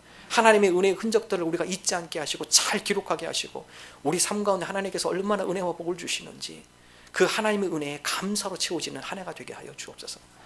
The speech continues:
무엇보다도 우리가 하나님께서 우리에게 주신 소중한 시간에 대해 허둥지둥되지 않게 하여 주옵소서. 그로 인하여서 우리 삶의 열매 가운데 낮은 만족도,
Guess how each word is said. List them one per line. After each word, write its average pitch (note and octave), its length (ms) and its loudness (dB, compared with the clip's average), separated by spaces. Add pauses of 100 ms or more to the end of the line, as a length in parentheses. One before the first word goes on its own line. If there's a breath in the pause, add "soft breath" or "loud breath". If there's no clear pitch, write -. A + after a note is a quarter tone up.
(360 loud breath)
무엇보다도 F3 420 8
우리가 E3+ 500 6
하나님께서 A3+ 440 4
우리에게 F#3 160 2
주신 F3 160 -2
소중한 A3 400 0
시간에 G#3+ 340 4
대해 D#3+ 140 2
허둥지둥되지 G#3+ 880 2
않게 - 220 -14
하여 - 100 -18
주옵소서. - 480 -14 (1120 soft breath)
그로 A3+ 220 12
인하여서 F#3+ 440 8
우리 F3+ 240 8
삶의 A#3+ 380 8
열매 G#3 300 8
가운데 F3 380 4
낮은 D#3+ 500 6
만족도, F#3 680 4